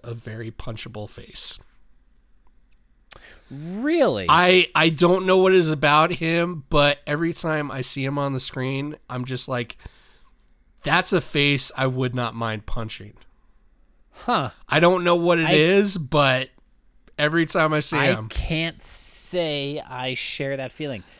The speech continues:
Speaker 2: I think he's a very handsome man.
Speaker 1: I, I, I did not say it wasn't handsome. He's a good-looking man, but there's
Speaker 2: Is that,
Speaker 1: something
Speaker 2: is that part of the problem?
Speaker 1: No, I don't know. I don't
Speaker 2: <laughs>
Speaker 1: look at other guys that are good-looking. Like, I think Matthew McConaughey's good-looking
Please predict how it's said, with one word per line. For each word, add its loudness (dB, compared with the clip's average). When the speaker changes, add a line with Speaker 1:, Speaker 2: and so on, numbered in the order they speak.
Speaker 2:
I -6
think -8
he's -14
a -14
very -6
handsome -10
man. -8
Speaker 1:
I, 4
I, 4
I 2
did -4
not 0
say 0
it 2
wasn't -2
handsome. -4
He's -4
a -4
good-looking 2
man, 4
but -4
there's 0
Speaker 2:
Is 2
that, 4
Speaker 1:
something 6
Speaker 2:
is 6
that 4
part 8
of -2
the 0
problem? 6
Speaker 1:
No, 0
I 6
don't 4
know. 8
I 6
don't 4
Speaker 2:
<laughs> 0
Speaker 1:
look 6
at 2
other 4
guys 4
that -2
are 0
good-looking. -4
Like, -6
I -2
think -10
Matthew -10
McConaughey's -8
good-looking -12